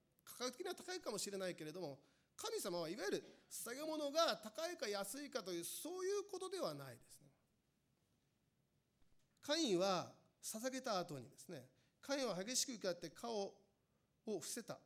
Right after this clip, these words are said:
どうして怒るのか、どうして顔を伏せるのか。お前が、もしお前が正しいなら顔を上げられるはずではなかったかですね。カインは捧げ物を捧げた後、顔を上げることはできなかったですね。ですから、ど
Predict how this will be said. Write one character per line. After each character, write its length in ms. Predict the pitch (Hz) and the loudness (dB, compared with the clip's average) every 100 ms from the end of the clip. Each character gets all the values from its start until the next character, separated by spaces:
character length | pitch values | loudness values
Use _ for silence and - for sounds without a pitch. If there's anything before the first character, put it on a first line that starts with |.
| _ - - - | _ -20 -20 -8
ど 160 | 208 285 | 0 2
う 40 | |
し 40 | |
て 60 | 208 | 2
怒 160 | 185 214 | 2 2
る 60 | |
の 80 | 202 | 0
か、 120 | 180 | -2
ど 140 | 175 277 | -2 -2
う 60 | |
し 40 | 214 | -2
て 80 | |
顔 200 | - 196 | -4 -4
を 60 | 220 | -4
伏 80 | 226 | -4
せ 100 | 262 | -6
る 80 | 226 | -4
の 100 | 175 | -6
か。 160 | 143 - - _ | -6 -12 -20 _
お 100 | 190 | -2
前 240 | 269 339 349 | 2 2 4
が、 180 | 320 - - | 4 2 -6
も 140 | 233 269 | -4 0
し 120 | 285 | 2
お 80 | 226 | 4
前 140 | 269 | 4
が 120 | 285 | 4
正 360 | 269 262 247 277 | 2 2 4 2
し 20 | |
い 40 | 247 | 4
な 80 | |
ら 120 | 180 170 | 2 2
顔 220 | - 285 | -2 -2
を 200 | 349 - 180 | 0 0 -4
上 60 | |
げ 120 | 214 | -4
ら 100 | 320 | -4
れ 120 | 359 359 | -4 -4
る 60 | |
は 100 | 269 | -6
ず 80 | 339 | -6
で 80 | 403 | -6
は 100 | 392 | -4
な 100 | 359 | -6
か 100 | 359 | -6
っ 20 | 392 | -10
た 80 | - | -10
か 180 | - - - _ _ | -6 -6 -8 _ _
で 80 | - | -20
す 40 | |
ね。 80 | 185 - _ _ - _ _ _ _ _ - | -18 -20 _ _ -20 _ _ _ _ _ 4
カ 140 | 349 | 6
イ 140 | 320 | 6
ン 60 | 233 | 6
は 200 | 240 226 | 6 6
捧 200 | - 269 | 4 -2
げ 80 | 294 | 0
物 280 | 294 302 262 | 2 6 6
を 80 | |
捧 200 | 254 277 | 4 0
げ 120 | 269 269 | -2 -2
た 200 | 262 220 | 0 0
後、 200 | 220 208 | 0 -4
顔 300 | - 269 330 | -4 -2 -2
を 80 | 240 | 0
上 60 | 185 | -2
げ 80 | |
る 80 | 277 | -2
こ 80 | 330 | -4
と 80 | 330 | -4
は 80 | 202 | -4
で 80 | |
き 100 | 175 | -6
な 80 | 226 | -10
か 120 | 208 | -10
っ 20 | - | -14
た 140 | - | -14
で 40 | |
す 40 | - | -18
ね。 60 | 202 | -6
で 120 | 247 | 0
す 80 | 339 | 2
か 80 | 214 | 2
ら、 40 | |
ど 120 | 175 | 4